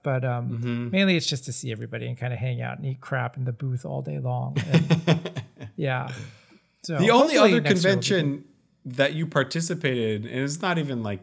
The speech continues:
Speaker 2: you're a vendor, have your booth, but we both went to D twenty-three last
Speaker 1: Mm.
Speaker 2: summer.
Speaker 1: Yeah,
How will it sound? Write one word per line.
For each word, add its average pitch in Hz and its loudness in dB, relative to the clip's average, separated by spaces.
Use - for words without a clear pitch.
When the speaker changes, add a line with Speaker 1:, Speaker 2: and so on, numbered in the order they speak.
Speaker 2:
you're 123 -6
a 98 -4
vendor, 110 -2
have 104 -4
your 95 -6
booth, 139 -4
but 104 -4
we 120 -2
both 120 -4
went 110 -10
to 107 -6
D 113 -6
twenty-three 113 -6
last 151 0
Speaker 1:
Mm. 185 6
Speaker 2:
summer. 135 0
Speaker 1:
Yeah, 156 2